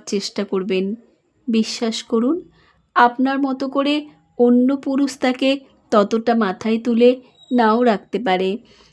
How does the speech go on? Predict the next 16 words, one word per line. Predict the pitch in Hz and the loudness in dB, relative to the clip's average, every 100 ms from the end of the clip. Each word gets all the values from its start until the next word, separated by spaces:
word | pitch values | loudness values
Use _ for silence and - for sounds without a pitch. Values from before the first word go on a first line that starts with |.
| - | -2
হয়তোবা | 262 269 269 359 277 339 440 _ _ | 2 2 2 4 4 2 -4 _ _
সব | - 294 262 - | -8 -6 -6 -4
কিছুর | 285 320 302 | -4 -2 -4
খেয়াল | - 285 277 294 302 - _ | -2 0 2 2 -2 -14 _
সব | - 277 240 - | -6 0 0 0
সময় | - 254 262 | -2 0 2
রাখবে | 240 196 208 208 | 2 0 -4 -4
না। | 202 202 208 _ _ _ _ _ _ _ _ _ _ _ _ - | -4 -6 -8 _ _ _ _ _ _ _ _ _ _ _ _ -10
সব | - 226 220 | 0 0 0
মেয়েদের | 240 240 240 269 269 269 - _ _ | 0 0 0 0 -2 -4 -16 _ _
কপালে | 254 226 233 240 254 | 2 2 2 0 0
সবসময় | 262 240 - 247 247 | -2 -6 -6 -2 -2
ভালো | 240 220 226 | 0 0 0
স্বামী | 233 247 254 | 0 2 2
জোটে | 233 214 214 208 | 2 0 0 0
না। | 202 202 | 0 -2